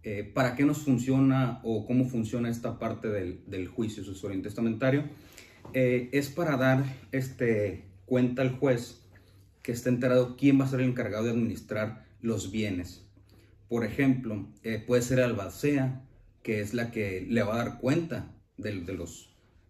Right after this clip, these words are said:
de los pagos que, que se tengan que hacer sobre la herencia o todo lo relacionado con, con los bienes, si hay frutos, si hay dinero, si hay alhajas, toda su, su administración.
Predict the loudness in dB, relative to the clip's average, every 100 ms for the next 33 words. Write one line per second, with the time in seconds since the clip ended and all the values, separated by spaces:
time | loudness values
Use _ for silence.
0 | _ -8 -6 -6 -10 -16 -20 -8 -2 0
1 | 0 -6 -14 -20 -20 _ -6 -4 -4 -10
2 | -10 -4 -4 -4 -4 -4 -4 -4 -4 -4
3 | -6 -4 -2 -2 -4 -8 -12 -20 _ _
4 | _ _ _ _ -12 -4 -4 -4 -10 -4
5 | 0 0 0 -2 -4 -6 -6 -4 -6 -6
6 | -8 -6 -2 0 0 -2 -6 -18 _ _
7 | -6 -2 -2 -4 0 0 0 -4 -4 -6
8 | -4 -2 0 0 -2 -4 -4 -4 -4 -6
9 | -8 -10 -20 _ _ 2 2 2 -4 -4
10 | -4 -2 -2 -6 -8 -6 -4 -4